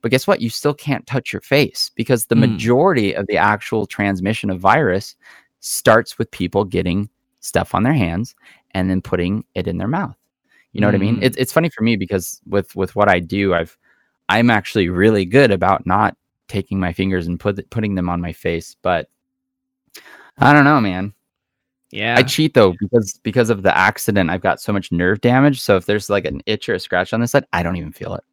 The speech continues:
Speaker 2: <laughs>
Speaker 1: So I cheat, right?
Speaker 2: But yeah, for most people, and especially since we all have smartphone this day, we always will touch, anything we touch, we'll instantly touch the phone. And then we'll,
Speaker 1: Oh,
Speaker 2: for
Speaker 1: right.
Speaker 2: instance, touch your face and, you know, just
Speaker 1: Oh,
Speaker 2: everything,
Speaker 1: right.
Speaker 2: touching everything.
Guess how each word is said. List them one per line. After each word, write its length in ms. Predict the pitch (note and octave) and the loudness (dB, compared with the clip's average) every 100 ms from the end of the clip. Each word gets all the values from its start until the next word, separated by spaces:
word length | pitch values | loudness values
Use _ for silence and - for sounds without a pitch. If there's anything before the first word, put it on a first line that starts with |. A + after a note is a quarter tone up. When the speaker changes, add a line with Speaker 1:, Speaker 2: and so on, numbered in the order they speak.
| _ _ _ - | _ _ _ -6
Speaker 2:
<laughs> 640 | E3+ B3+ G#3 - B3 - D3+ - - - - - _ F3 - | -2 0 0 0 -4 -2 -4 -4 -20 -20 -18 -18 _ -16 -2
Speaker 1:
So 160 | - | 2
I 40 | G2+ | 2
cheat, 300 | - F#2 - | 2 -2 -2
right? 220 | E2+ - - - - - _ _ - _ _ - D4+ E4 B3 - | -4 -4 -12 -20 -20 -20 _ _ -20 _ _ -20 -14 -8 -6 -2
Speaker 2:
But 120 | C#3+ | 0
yeah, 180 | C3+ B2+ | 0 0
for 140 | C3+ | -2
most 240 | D3 F3+ - | -2 -2 -2
people, 160 | F#3 - | -2 0
and 160 | D#3+ | -2
especially 360 | E3 - G#3 A3 | -2 -2 -2 -2
since 260 | - G3 | -2 -4
we 120 | E3 C#3 | -2 0
all 280 | B2+ C3+ | 2 2
have 160 | D3 C#3 | 0 -2
smartphone 480 | - C#3 - B2 A2 | -4 -6 -6 -6 -10
this 160 | - | -8
day, 180 | - G#3+ | -4 -4
we 140 | E3+ - | -2 -4
always 260 | A#2 B2 - - | -4 -4 -10 -16
will 80 | G#2 | -10
touch, 260 | - C3 - | -8 -6 -4
anything 260 | G#3 B3 | -4 -2
we 80 | A#3+ | -2
touch, 260 | D#3+ D3 - _ | -2 -4 -6 _
we'll 120 | C3+ C3+ | -10 -4
instantly 360 | E3+ E3 D#3 | -4 -2 -6
touch 220 | C3+ A#2+ - | -4 -6 -8
the 80 | |
phone. 280 | A#2+ F2+ - - _ _ | -10 -10 -12 -20 _ _
And 140 | C3+ B2+ | -4 -2
then 120 | B2+ | 0
we'll, 220 | B2 A#2+ - - | -2 -4 -6 -2
Speaker 1:
Oh, 260 | A#2+ F2+ | 0 0
Speaker 2:
for 100 | D#2 - | -4 -6
Speaker 1:
right. 80 | - | -6
Speaker 2:
instance, 240 | C3+ C3 | -6 -6
touch 180 | C#3 C3+ | -6 -8
your 80 | C3+ | -8
face 420 | D#3 D3+ D#3 C#3+ | -4 -2 -4 -4
and, 120 | - | -6
you 40 | A#1+ | -8
know, 140 | A#1 | -12
just 160 | - C3 | -12 -8
Speaker 1:
Oh, 40 | B2+ | -6
Speaker 2:
everything, 260 | A#2+ A#2 | -6 -8
Speaker 1:
right. 60 | A#2 | -8
Speaker 2:
touching 240 | A#2+ A2 | -8 -8
everything. 360 | A#2+ G#2+ - | -10 -12 -18